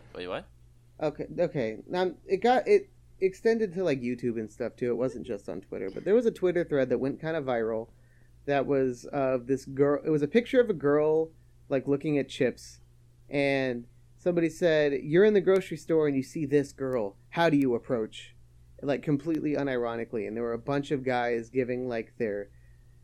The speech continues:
Speaker 2: their, their, you know, plans of how they would approach her and, like, the, the script of the conversation that they would have if they approached this random girl. And, you know, that led to a lot of conversation of, like, if you see somebody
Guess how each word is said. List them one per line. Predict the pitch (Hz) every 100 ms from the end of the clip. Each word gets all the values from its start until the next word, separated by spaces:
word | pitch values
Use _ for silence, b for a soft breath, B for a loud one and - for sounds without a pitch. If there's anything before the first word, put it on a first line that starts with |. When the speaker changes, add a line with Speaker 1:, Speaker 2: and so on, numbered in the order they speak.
| -
Speaker 2:
their, | 139 123
their, | 147 143 135 - - - - - -
you | 151
know, | 143 123 127 - -
plans | - 165 151 135 127
of | 123
how | 139 147
they | 143
would | 139
approach | 131 156 139 135
her | - 123 117
and, | 117
like, | 117 113 b b b -
the, | 143 131
the | 143
script | - - 175 160 143
of |
the | 131
conversation | 135 156 143 147 170 143 156 131
that | 117
they | 131
would | 127
have | 127 139 139 131
if | 127 123
they | 135 123 123 b b -
approached | 135 165 151 147
this | 143 127
random | 143 143 135
girl. | 127 139 127 117 -
And, | 139 131 127 b b b b b b
you | 226
know, | 233
that | 214 240
led | 294
to | 294
a |
lot | 226
of | 196
conversation | 196 170 151 233 247 - 165
of, | 151
like, | 151 143 143
if | 147 240
you |
see | 262 - 254
somebody | 247 220 196 180 170 170 165